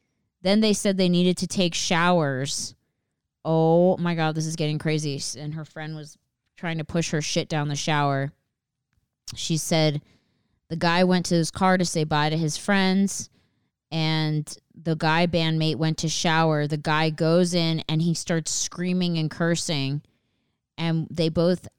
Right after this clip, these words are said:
tried to act super hard like they had no idea what he was yelling about. The guy was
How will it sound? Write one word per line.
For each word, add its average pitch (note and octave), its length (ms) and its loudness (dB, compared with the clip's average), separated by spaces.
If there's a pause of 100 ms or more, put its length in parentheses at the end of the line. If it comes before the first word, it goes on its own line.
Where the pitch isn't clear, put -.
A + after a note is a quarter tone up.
tried F3 240 -2
to E3+ 120 -2
act E3 220 -2
super E3+ 340 -2
hard E3 320 0
like D#3 160 -2
they D3+ 100 -2
had D#3 160 -2
no D#3+ 220 0
idea D#3+ 380 0
what D#3 120 0
he D3+ 80 -4
was D3 160 -2
yelling D#3 320 0
about. C#3+ 320 -2
The D#3 60 -4
guy D#3 280 0
was D3+ 400 -2